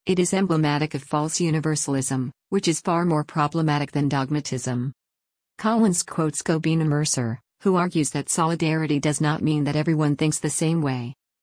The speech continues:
People need to be able to disagree over issues of fundamental importance precisely because they care about constructing common ground. While mainly defending black nationalism and black ethnic politics,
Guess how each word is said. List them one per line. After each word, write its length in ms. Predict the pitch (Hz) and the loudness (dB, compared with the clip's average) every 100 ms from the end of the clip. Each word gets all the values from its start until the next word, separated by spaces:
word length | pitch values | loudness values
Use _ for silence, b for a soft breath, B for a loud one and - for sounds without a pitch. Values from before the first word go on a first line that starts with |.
| _ | _
People 260 | 247 233 196 | 0 2 2
need 220 | 160 151 | 2 2
to 80 | 156 | 0
be 180 | 156 | 0
able 140 | 151 151 | 0 0
to 120 | 156 | -2
disagree 580 | 135 170 151 151 151 139 | 0 -2 0 0 0 0
over 220 | 135 147 | 0 -2
issues 340 | 151 - 156 | 0 0 0
of 120 | 151 131 | 0 -2
fundamental 580 | 160 160 160 165 151 | 0 0 0 0 0
importance 580 | 143 139 - 180 - 135 | 0 -2 -2 -2 0 -4
precisely 600 | - 156 - 156 156 147 | -2 -2 0 -2 -2 -2
because 300 | 139 135 151 | -2 -2 -2
they 100 | 147 | -2
care 260 | 139 - 151 | -2 0 0
about 280 | 127 135 - | 2 -2 -2
constructing 580 | 151 - 196 185 156 | -4 0 0 0 -2
common 380 | 147 151 147 151 | 0 0 2 0
ground. 480 | 143 147 127 117 120 _ _ _ _ _ _ - | 0 -2 0 -2 -6 _ _ _ _ _ _ -2
While 240 | 185 185 | 0 4
mainly 340 | 185 180 196 | 4 4 2
defending 480 | 160 147 160 156 160 | 2 -2 0 0 0
black 320 | 156 151 156 | 0 0 0
nationalism 760 | 151 143 160 165 147 135 131 143 | 0 0 0 -2 0 -2 -2 -2
and 120 | 139 | -2
black 280 | 135 147 170 | 0 -2 0
ethnic 360 | 143 - 147 - | -2 0 -4 -2
politics, 720 | 156 165 160 - 131 - | -4 -2 -2 -4 -6 -8